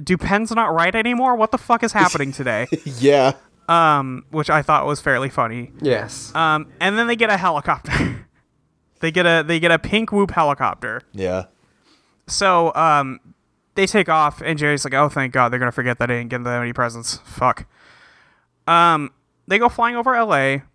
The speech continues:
Speaker 1: Uh, they do the regular thing where somebody sees that there's a sale going on,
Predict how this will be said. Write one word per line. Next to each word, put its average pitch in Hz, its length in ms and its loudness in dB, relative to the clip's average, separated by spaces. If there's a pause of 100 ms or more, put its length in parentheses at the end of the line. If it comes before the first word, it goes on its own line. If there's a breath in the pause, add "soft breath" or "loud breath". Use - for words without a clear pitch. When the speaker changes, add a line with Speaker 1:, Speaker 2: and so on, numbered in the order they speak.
(340)
Speaker 1:
Uh, 143 180 0
they 147 140 -4
do 165 180 -6
the 151 420 0 (320)
regular 151 460 2
thing 139 280 -2
where 135 120 0
somebody 143 320 -4
sees 135 280 -6
that 131 120 -8
there's 135 160 -4
a 120 60 -10
sale 143 320 2
going 135 320 0
on, 127 440 -2